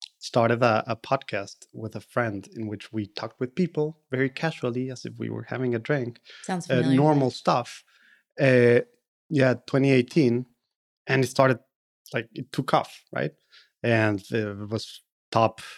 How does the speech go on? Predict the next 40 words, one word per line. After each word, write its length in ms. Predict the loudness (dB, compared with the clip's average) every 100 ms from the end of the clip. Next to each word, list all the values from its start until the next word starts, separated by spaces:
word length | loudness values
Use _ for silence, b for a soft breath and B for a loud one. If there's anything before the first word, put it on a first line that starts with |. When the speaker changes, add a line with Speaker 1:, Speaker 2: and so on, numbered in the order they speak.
| _ -20 -6
Speaker 1:
top 200 | -6 -2
charts 380 | 0 0 0 -2
all 140 | 0
over, 680 | 0 0 0 2 2 0 0
at 300 | -2 -4 -4
least 320 | -4 -4 -8
twenty 280 | -4 -4 -4
countries 520 | -6 -6 -6 -12 -10
each 280 | -16 -12 -2
week, 460 | 0 2 2 0
et 120 | -6 -4
cetera, 240 | -4 -4
et 100 | 0
cetera. 460 | 0 4 4 4 2
People, 500 | -4 -8 -6 -6 -6
a 40 |
lot 240 | -4 -4
of 160 | -4 -14 -16
testimonies, 680 | -16 -8 -4 -2 -2 -2
witnesses. 480 | -4 -4 -6 -8 -12 B B B B B -10
And 320 | -4 -2 0
then 280 | 2 2 2
it 180 | -2 -4
dawned 200 | -6 -4
on 60 |
me, 140 | -6 -10 -8
"Ah," 380 | -6 -2 -2 -4 _ -8
because 220 | -6 -4 -4
I 100 | -6
still 240 | -4 -4
had 200 | -4 -8
all 120 | -8
the 120 | -12
other 140 | -14 -16
stuff, 320 | -14 -14 -12
right? 160 | -16 -16 B B B B
Like, 140 | -14 -12 -4
this 180 | -2 -2
is 140 | 0
it. 240 | 0 0